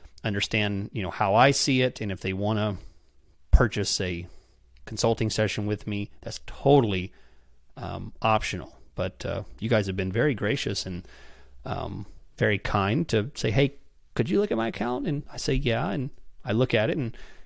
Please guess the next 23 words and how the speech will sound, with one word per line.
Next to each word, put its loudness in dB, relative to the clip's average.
you -12
guys -4
are -2
very 2
thankful 4
for -2
it, -4
and -6
some -6
people -4
sign -2
up. -2
So 6
I'll 8
just 6
offer 6
it 2
again. 4
If 0
you 2
wanna 4
reach 2
out, 4